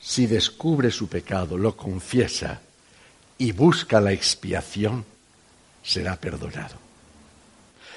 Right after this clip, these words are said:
Es una versión del Antiguo Testamento preciosa, avalada por el Nuevo Testamento.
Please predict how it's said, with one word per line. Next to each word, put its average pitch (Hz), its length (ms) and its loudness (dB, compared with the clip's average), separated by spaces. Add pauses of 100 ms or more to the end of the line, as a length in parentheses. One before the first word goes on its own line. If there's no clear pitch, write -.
(140)
Es 156 200 4
una 180 180 6
versión 139 540 6
del 123 140 8
Antiguo 117 400 2
Testamento 110 720 0
preciosa, - 960 2
avalada 104 580 4
por 98 200 0
el 92 140 0
Nuevo 90 240 -4
Testamento. - 760 -14